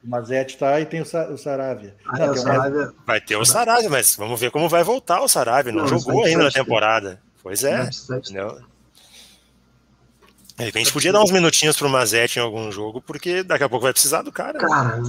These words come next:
Speaker 2: eu vou te dizer, cara, eu achei que ele foi muito mal nas oportunidades que ele teve esse ano.
Speaker 1: O Mazete, o Mazete, ó, ele, ele, ele tem uma coisa, ele é um jogador de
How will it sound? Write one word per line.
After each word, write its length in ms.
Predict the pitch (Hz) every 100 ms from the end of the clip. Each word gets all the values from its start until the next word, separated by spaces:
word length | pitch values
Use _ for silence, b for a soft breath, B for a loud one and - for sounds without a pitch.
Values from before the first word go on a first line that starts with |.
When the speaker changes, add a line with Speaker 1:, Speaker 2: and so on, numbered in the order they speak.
| 123
Speaker 2:
eu 120 | 165
vou 100 | 131 139
te 120 | -
dizer, 320 | 131 127 139
cara, 200 | 135 127
eu 220 | 131 143
achei 260 | 147 - 147
que 120 | -
ele 100 | 151
foi 180 | 127 156
muito 500 | 147 151 175 180 -
mal 260 | 143 135 135
nas 100 | 123
oportunidades 640 | 123 135 131 131 120 117
que 80 | -
ele 80 | 123
teve 240 | 123 120
esse 200 | 117 - 120
ano. 180 | 120 127 - -
Speaker 1:
O 80 | 151
Mazete, 400 | 156 151 165 190
o 40 |
Mazete, 440 | 151 143 143 151 160
ó, 180 | 156 156
ele, 220 | 139 139
ele, 500 | 139 131 131 135 139
ele 220 | 135 123 123
tem 380 | 131 127 131
uma 240 | 135 131 135
coisa, 380 | 131 113 95 101
ele 160 | 101
é 40 | 110
um 80 | 117
jogador 500 | 120 120 113 110 113
de 720 | 113 117 117 117 117 113 110